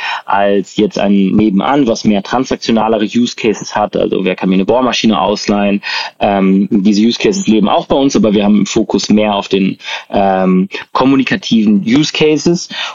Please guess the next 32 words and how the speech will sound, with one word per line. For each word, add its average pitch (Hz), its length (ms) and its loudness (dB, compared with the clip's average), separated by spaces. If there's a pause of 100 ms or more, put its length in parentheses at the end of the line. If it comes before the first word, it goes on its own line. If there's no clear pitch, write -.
Und 120 480 2
ich - 100 -4
glaube, 120 440 2
man 113 180 0
kann 117 200 -2
einmal 107 800 0
Social 107 360 -2
Networks - 520 -4 (240)
segmentieren 104 760 0
nach 101 300 0
dem, 101 360 0
mit 98 300 2
wem 117 220 4
man 156 240 2
verbunden 165 500 2
ist. 180 340 -2
Und 101 200 2
da 95 200 0
ist - 160 -8
Local 110 340 2
auf 104 200 -2
jeden 104 200 0
Fall 98 200 -2
noch 98 220 -2
nicht 120 180 0
gecrackt 151 500 -2
und 104 100 2
da 101 100 2
sind 98 140 2
wir - 140 0
auch - 100 -4
drin. 135 300 0